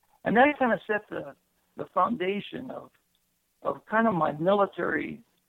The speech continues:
uh, my military pattern, uh, when, when I became an officer. Uh,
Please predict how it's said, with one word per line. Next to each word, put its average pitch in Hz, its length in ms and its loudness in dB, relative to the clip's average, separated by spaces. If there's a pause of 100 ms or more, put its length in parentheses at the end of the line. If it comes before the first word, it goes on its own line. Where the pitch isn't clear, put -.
(440)
uh, 127 200 -12
my 135 200 -8
military 165 760 4 (300)
pattern, 208 500 2 (800)
uh, 139 380 -6 (600)
when, 147 420 -8 (200)
when 147 260 -4
I 147 300 0 (400)
became 147 400 -2
an 139 100 -2
officer. - 600 0 (1200)
Uh, 131 340 -4